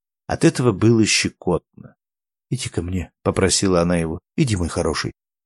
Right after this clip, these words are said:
Андрей, целуя, лёг на Ларису. «Презерватив»,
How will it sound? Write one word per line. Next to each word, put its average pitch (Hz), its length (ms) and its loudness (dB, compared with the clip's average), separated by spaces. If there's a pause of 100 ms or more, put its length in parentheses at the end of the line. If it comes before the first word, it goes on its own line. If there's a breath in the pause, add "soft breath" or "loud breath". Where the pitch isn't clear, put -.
(340)
Андрей, 80 640 0
целуя, 107 540 4
лёг 82 460 -2
на 92 120 -2
Ларису. 76 680 -4 (760)
«Презерватив», 113 840 0